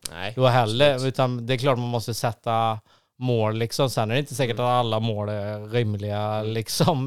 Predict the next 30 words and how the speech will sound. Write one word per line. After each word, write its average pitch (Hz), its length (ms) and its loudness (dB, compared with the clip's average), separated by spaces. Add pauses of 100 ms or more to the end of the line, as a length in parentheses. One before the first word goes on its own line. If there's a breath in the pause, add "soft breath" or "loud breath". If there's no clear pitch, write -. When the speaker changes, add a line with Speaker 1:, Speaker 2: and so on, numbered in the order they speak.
(120)
Speaker 1:
Nej. 101 300 -10
Speaker 2:
Så, 151 480 6
men, 131 480 2
eh, 123 340 -2 (360)
du 123 100 -4
måste 127 300 0
ju 123 40 4
ändå 117 180 0
ha 135 160 4
något 120 220 -6
att 120 100 -4
se 110 600 0
fram 107 400 -2
emot 139 580 -4
liksom. 98 340 -10 (200)
Speaker 1:
Absolut. 104 500 -16 (560 soft breath)
Speaker 2:
Vad, 151 540 8
om 151 80 -2
vi 151 100 2
tar, 135 440 4
eh, 127 760 0 (180)
N 139 260 -2
H 139 100 0
L 135 360 -2
och 127 720 0
S 127 320 -6
H 143 120 0
L 127 300 0
och 131 140 -4
sånt, 117 320 -6